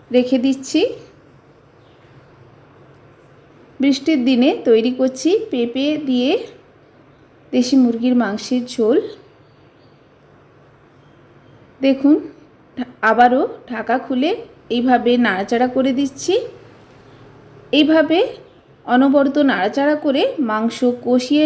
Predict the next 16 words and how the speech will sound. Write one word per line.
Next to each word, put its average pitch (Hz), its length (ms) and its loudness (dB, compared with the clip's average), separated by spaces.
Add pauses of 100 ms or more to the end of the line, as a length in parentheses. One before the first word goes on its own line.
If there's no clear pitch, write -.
নেওয়ার 302 260 4 (100)
পর 311 180 4 (680)
এখানে 285 280 2 (120)
আমি 247 180 2 (600)
প্রয়োজন 269 360 2 (120)
মতো 233 240 -2 (340)
জল 180 200 4 (120)
দিয়ে 190 220 -2
দেব। 196 140 -2 (800)
দেখেই 285 360 2
বুঝতে 262 240 -2 (100)
পারছেন 220 400 -2 (280)
মাংসের 220 380 -4 (100)
জল 214 220 4 (160)
শুকিয়ে 240 420 -4
এসছে। 285 320 -6